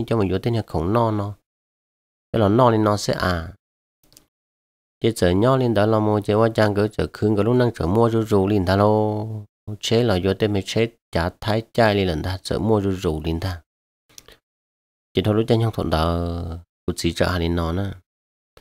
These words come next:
Nó vẫn bảo hả thì tụ nhận dẫn ra nó, nhưng mà thảm không bị cả lắm. Cho nên ra vẫn bảo, vẫn bảo hả thì một lá nhia. Là tới sinh cái chỉ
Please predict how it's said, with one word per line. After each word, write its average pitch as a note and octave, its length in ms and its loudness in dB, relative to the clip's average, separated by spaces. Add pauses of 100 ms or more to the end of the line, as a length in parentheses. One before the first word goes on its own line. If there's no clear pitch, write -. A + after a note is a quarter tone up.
(460)
Nó A2 540 4 (140)
vẫn A#2 180 2
bảo B2 140 6
hả A2+ 120 2
thì E2+ 120 0
tụ D#2+ 420 -6 (400)
nhận E2+ 180 2
dẫn - 220 0
ra G#2 160 2
nó, F2 460 -4
nhưng G#2 100 -2
mà G2 140 -2
thảm - 160 -4
không A2+ 140 0
bị G2 140 -2
cả D#3+ 220 -4
lắm. A2 140 -8 (380)
Cho F2 60 0
nên G2+ 120 2
ra G#2 360 0
vẫn G2 100 -2 (160)
bảo, - 220 0 (400)
vẫn G2+ 100 -2 (100)
bảo A#2+ 160 6
hả A2+ 100 0
thì F2 80 -4
một E2 140 -4
lá D#2+ 180 -2
nhia. G#2 380 0 (1120)
Là F#2+ 80 -4
tới C3+ 80 2
sinh G#2 160 0
cái G2+ 140 2
chỉ F#2+ 140 -2